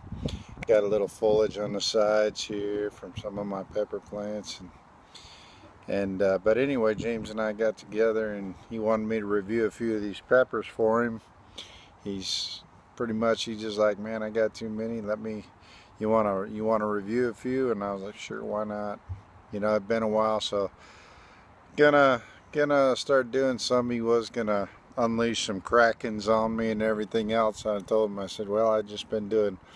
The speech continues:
powder for the lo-, for a while here, and figured I'd go ahead and start it out with a yellow Primos, and,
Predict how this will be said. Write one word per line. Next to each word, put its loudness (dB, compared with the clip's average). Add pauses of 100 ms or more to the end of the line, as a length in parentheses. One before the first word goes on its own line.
(440)
powder 6
for -2
the -2
lo-, 0 (120)
for 0
a 2
while 2
here, -6
and -12 (720)
figured 6
I'd 6
go 6
ahead 2
and -8
start 4
it 2
out 4
with -2
a -4
yellow 2
Primos, -2
and, -10